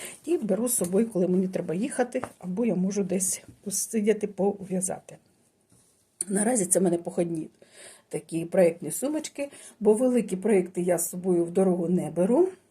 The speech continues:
беру тільки маленькі. Мені так зручніше.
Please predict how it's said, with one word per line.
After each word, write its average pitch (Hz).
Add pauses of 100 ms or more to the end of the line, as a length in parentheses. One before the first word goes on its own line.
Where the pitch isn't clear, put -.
(240)
беру 202
тільки 208 (100)
маленькі. 147 (120)
Мені 220
так 185 (180)
зручніше. -